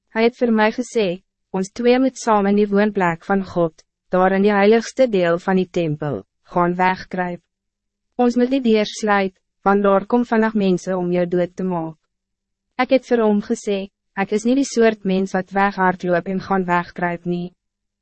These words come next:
Moenie dink ek sal in die tempel gaan wegkruip om my leven te red nie. Vergeet het." Toe ek daaroor nadenk,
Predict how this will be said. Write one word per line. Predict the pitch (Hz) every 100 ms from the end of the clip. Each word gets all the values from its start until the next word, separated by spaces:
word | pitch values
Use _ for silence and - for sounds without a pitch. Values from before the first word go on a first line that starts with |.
| _
Moenie | - 247 302
dink | 262 233
ek | 208 208
sal | 202
in | 202
die | 208 214
tempel | 226 208 190 190
gaan | 220 208
wegkruip | 190 190 - 175 170
om | 185
my | 180 180
leven | 180 170 180
te | 185
red | 180 175 -
nie. | 175 170 - _ _ _ _ _ _
Vergeet | - 233 - 240 233
het." | 220 220 _ _ _
Toe | - 285
ek | 285
daaroor | 220 220 226 214
nadenk, | 190 180 185 202 208 202